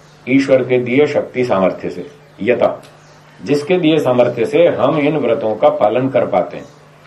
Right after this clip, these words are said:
ईश्वर हमको बहुत शक्ति देता है, अच्छे काम करने में हमारी खूब मदद करता है, खूब सहायता करता है कि अच्छे-अच्छे काम करो, अच्छे-अच्छे संकल्प लो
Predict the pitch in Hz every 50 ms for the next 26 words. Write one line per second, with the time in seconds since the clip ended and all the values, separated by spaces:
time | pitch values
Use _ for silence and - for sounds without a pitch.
0 | - - - - - - - - - - - 127 123 147 139 123 123 131 147 147
1 | - - 123 - - 151 139 - - 143 131 117 110 101 - - - - - -
2 | - - - - - 156 151 147 139 135 143 143 135 135 135 131 143 151 156 131
3 | 117 120 127 135 135 - - 175 175 151 135 131 131 - - 107 101 - - -
4 | - - - - - - 160 170 - 139 135 131 131 135 131 117 - - - -
5 | - - - - - - - - - - - - - - - - - - - -
6 | - - - - - - - - 113 113 - - 127 123 - 127 123 123 123 123
7 | 123 123 123 120 113 113 - - - - 98 - - 120 117 - 123 123 - 123
8 | 117 107 123 123 123 - 123 113 104 -